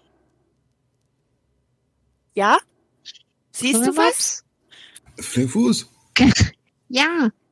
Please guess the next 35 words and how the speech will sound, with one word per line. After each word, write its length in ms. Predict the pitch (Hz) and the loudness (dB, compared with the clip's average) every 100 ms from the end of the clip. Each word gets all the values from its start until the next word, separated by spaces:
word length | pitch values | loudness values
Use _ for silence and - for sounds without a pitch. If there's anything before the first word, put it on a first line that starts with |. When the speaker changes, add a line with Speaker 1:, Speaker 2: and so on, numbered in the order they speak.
| _ _ | _ _
Speaker 2:
hier 300 | - 294 311 | -2 2 4
ist, 280 | 311 - - - _ _ _ _ _ _ _ _ - | 2 -2 -6 -6 _ _ _ _ _ _ _ _ -2
ich 220 | 247 - - - | 0 0 -6 -10
versuche 460 | - 233 226 254 | -2 0 0 0
jetzt 180 | 254 - | -2 -2
den 240 | 226 240 | -4 -4
so 100 | 220 | -12
gut 180 | 220 247 - | -8 -8 -4
wie 120 | 233 | -2
möglich 340 | 208 233 262 | 0 2 0
zu 140 | - 233 | -2 -6
beschreiben, 500 | 233 - 196 214 233 | -6 -2 2 2 4
was 160 | 226 | 0
ich 160 | 208 - | 0 -4
gesehen 420 | 220 202 226 233 | -4 2 2 4
habe. 120 | 226 226 | 2 0
Also, 240 | 196 208 | -2 0
dass 240 | 196 196 - - - _ _ | -2 -4 -10 -20 -20 _ _
hier 240 | - 214 | -2 0
irgendwie 260 | 196 214 220 | 0 -4 -4
Licht 400 | 233 277 - - | 0 -2 -2 -4
ist, 200 | 254 - | -4 0
das 140 | 226 | -4
von 220 | - 190 | -2 -6
oben 280 | 190 262 254 | -2 -4 -4
kommt 380 | - 247 226 233 - - _ _ | -2 0 0 -2 -12 -20 _ _
und 140 | 214 202 | -2 0
dass 120 | - | 0
da 120 | 190 | -2
an 100 | 202 | 0
der 120 | 208 | 0
Seite 320 | 196 196 214 214 | 2 2 2 -2
diese 260 | 196 196 | -2 -4
Treppe 360 | - - 269 262 | -4 -4 0 0
runtergeht 1080 | 233 233 208 240 214 226 226 233 226 - | 0 -2 0 -2 0 0 2 0 0 -8